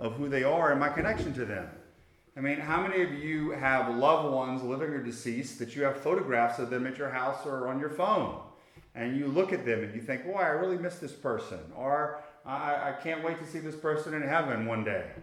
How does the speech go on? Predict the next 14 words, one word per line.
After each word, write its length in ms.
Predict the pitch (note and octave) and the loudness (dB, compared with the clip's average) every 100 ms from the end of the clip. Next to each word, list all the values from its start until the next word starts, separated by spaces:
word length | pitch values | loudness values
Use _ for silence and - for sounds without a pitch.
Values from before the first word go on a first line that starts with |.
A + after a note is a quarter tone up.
| - - - | -18 -20 -12
Does 100 | B2+ | -4
it 60 | C3 | 0
mean 160 | C#3 | 2
you're 240 | C#3+ A2 G2+ | 2 0 -2
worshiping 560 | A2+ C3 F3 E3 E3 | -2 -2 -2 0 2
them? 440 | E3 F3+ A3+ C4 - - - _ | 4 4 4 2 -2 -16 -20 _
Should 160 | - A#2+ | -10 -8
you 80 | G2 F#2 | -6 2
get 220 | E3 F3 | 4 4
rid 80 | D#3+ | 2
of 100 | D3+ | 4
all 260 | D3+ D3+ | 6 6
images? 440 | D3 D#3+ F3 F#3+ F#3+ | 4 0 -4 -6 -2
No. 480 | A3 C#4+ F3+ - | 2 4 2 -2